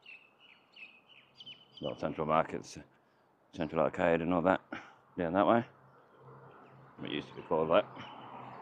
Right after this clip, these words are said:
Now Minnesota Food Emporium at the time of recording. Might change again the name, who knows? And here's across.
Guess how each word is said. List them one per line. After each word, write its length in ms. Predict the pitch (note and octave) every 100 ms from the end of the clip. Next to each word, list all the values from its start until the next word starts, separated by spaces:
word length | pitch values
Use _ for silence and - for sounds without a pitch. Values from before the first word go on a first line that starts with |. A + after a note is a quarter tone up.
| - C#2
Now 140 | D#2
Minnesota 380 | E2 D#2+ D#2+ -
Food 160 | F2+ F2+
Emporium 460 | F2 F#2 G2+ G2
at 80 | D#2+
the 60 | D2
time 260 | G2+ F2
of 60 | F#2
recording. 380 | F2+ A2+ A2+ - - - - - - - - - -
Might 200 | F#2 D#2
change 280 | - A2 G#2
again 220 | G#2 A2
the 80 | A2
name, 220 | A2 A#2
who 100 | G#2 F#2+
knows? 320 | E2 F2 - - - - - - - - - - - - - - -
And 80 | D#2+
here's 140 | C#2
across. 360 | - F2 -